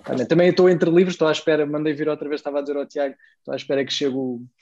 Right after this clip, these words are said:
do C S Lewis a, As Cartas do Inferno, que é, agora chama-se As Cartas do Diabo ao Sobrinho, uma coisa assim, é outro título, mudaram o título daquilo. Estou à espera que chegue, e é isso, é isso.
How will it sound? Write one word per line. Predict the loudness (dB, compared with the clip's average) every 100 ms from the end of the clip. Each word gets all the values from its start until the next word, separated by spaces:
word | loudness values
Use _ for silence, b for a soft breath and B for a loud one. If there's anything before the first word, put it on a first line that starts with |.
| b b b -8
do | -6
C | -2 0
S | 0 0
Lewis | 2 2 2
a, | 0 0 -4 -8 -14 -12
As | -10
Cartas | -4 -4 -4 -8
do | -8
Inferno, | -8 -6 -6 -6 -6
que | -4 -2 -4 -8
é, | -10
agora | -6 -6
chama-se | -4 -8 -8 -10 -12
As | -14 -10
Cartas | -2 -2 -2 -8 -12 -12
do | -12 -10
Diabo | 0 2 2 0 -6
ao | -10
Sobrinho, | -14 -10 -6 -6 -6
uma | -12
coisa | -12 -8 -8
assim, | -8 -10 -6 -2
é |
outro | 0 -2 -4
título, | -6 -6 -6
mudaram | -4 -4 -6
o |
título | -10 -10 -10
daquilo. | -12 -14 -16 B B -4
Estou | 0
à |
espera | 0 2 2
que | 2
chegue, | 2 2 0 -4 _ _ B B B _
e | -2 2
é | 2
isso, | -2 -8 -20 _
é | -6
isso. | -6 -10